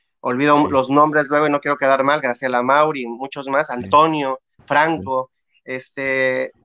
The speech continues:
Speaker 1: pues como que desean algo más, este, acústico, algo más íntimo, sin tanta
Speaker 2: Ok.
Speaker 1: escenografía, ¿no? Y
Speaker 2: Sin tanto
Speaker 1: me
Speaker 2: mitote,
Speaker 1: encantó
Speaker 2: sí.
Speaker 1: lo que hicieron ustedes con Sácalo,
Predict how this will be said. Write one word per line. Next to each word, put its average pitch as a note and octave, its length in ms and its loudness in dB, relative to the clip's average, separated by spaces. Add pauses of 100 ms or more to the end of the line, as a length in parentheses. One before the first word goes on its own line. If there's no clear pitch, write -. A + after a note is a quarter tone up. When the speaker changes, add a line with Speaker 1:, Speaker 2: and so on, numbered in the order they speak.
(420)
Speaker 1:
pues D#3+ 260 -6
como E3+ 200 4
que E3+ 120 2
desean E3 300 4
algo G3 180 4
más, F#3 280 2
este, C3 680 0
acústico, E3 720 0
algo D3+ 160 -2
más D#3 260 0
íntimo, E3+ 400 2
sin C3+ 180 -6
tanta D#3+ 380 0
Speaker 2:
Ok. C#3+ 60 -2
Speaker 1:
escenografía, C3 760 0
¿no? C3 240 4
Y C#3+ 160 2
Speaker 2:
Sin G2+ 160 -12
tanto A2+ 280 -12
Speaker 1:
me B2+ 100 -4
Speaker 2:
mitote, C#3 100 4
Speaker 1:
encantó D3 360 2
Speaker 2:
sí. E3 40 6
Speaker 1:
lo F#3 100 4
que F3+ 100 -4
hicieron E3 320 0
ustedes E3 680 0
con B2 240 -2
Sácalo, D3+ 720 0